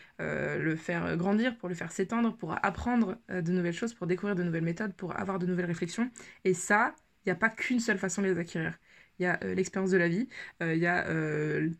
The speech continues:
lancer tes propres expériences aussi. Parfois, euh, tu peux juste tout simplement créer tes propres expériences pour voir, euh, ce qui marche, ce qui marche pas. Et puis, il y a, bah, des contenus, euh, gratuits, même si je pense que, euh,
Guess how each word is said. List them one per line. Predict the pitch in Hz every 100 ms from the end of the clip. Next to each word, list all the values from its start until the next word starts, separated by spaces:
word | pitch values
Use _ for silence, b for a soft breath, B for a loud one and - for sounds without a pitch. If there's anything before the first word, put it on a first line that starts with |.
| -
lancer | 202 233 247
tes | 254
propres | 208 220 - 185
expériences | 170 175 233
aussi. | 175 170 240
Parfois, | 165 - 202 233
euh, | 170
tu | -
peux | - 170
juste | 190
tout | 185
simplement | 175 170 175 180
créer | - 220
tes | 196
propres | 185 180
expériences | 165 165 180
pour | - 165
voir, | 175 170
euh, |
ce | 175
qui | -
marche, | 185 175
ce | -
qui | 180
marche | 165
pas. | 185 226 - B B B B -
Et | 185
puis, | 170 220
il | 214
y |
a, | 185 196
bah, | 165 170 175
des | 165 180
contenus, | 185 - 185 175
euh, | 180
gratuits, | 165 170 170 - 262
même | 196 180
si | - 214 185
je | 165
pense | 180 185
que, | - -
euh, | - - -